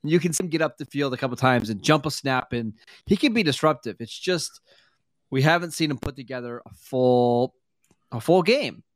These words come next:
and that's what I really wanna see from him in year three. Uh, let's talk about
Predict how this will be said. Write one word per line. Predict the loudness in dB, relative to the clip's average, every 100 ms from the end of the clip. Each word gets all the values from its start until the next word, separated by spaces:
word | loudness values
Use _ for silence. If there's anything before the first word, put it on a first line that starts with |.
| -12
and | -8 -4 -4 0
that's | 2 2 2
what | 0
I | 0
really | 0 -2 -2
wanna | -2 -2 -2
see | -2 0
from | 0 0
him | 0 -2 -6 _ _ _ -2
in | 2 4
year | 4 2
three. | 0 -6 -8 _ -18 -18 -2
Uh, | 2 4
let's | 2 -4 0
talk | -2 -2
about | 0 -2